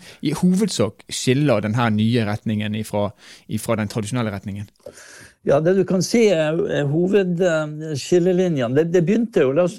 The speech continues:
Speaker 2: ta det, altså, faget ble etablert som et universitetsfag i U S A i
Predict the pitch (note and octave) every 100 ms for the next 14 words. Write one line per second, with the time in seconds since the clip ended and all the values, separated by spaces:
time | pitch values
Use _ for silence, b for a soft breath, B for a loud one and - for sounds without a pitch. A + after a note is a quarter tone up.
0 | E3 G3 G3 F3+ A#2+ C3 F3 E3 C#3 A3
1 | G3+ D3+ C#3 D#3+ D3 F3+ C3+ - C3 A#2
2 | C#3+ C3+ C3 C3 E3 E3 - A2 A2+ A#2
3 | A2+ D#3+ C#3 G#2